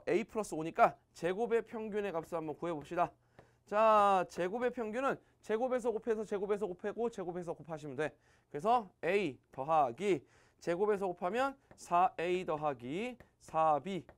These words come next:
더하기 제곱에서 곱하면 구 비입니다. 그 값이 A 더하기 오.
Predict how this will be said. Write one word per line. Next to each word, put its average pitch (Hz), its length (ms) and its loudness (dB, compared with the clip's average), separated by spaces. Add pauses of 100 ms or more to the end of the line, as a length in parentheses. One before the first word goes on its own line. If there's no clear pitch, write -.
(220)
더하기 143 520 2 (240)
제곱에서 160 460 -4
곱하면 190 500 -4 (280)
구 143 220 -10
비입니다. 135 680 -6 (260)
그 139 120 -14
값이 262 460 -6 (240)
A 175 280 -2
더하기 151 600 -2
오. 147 180 0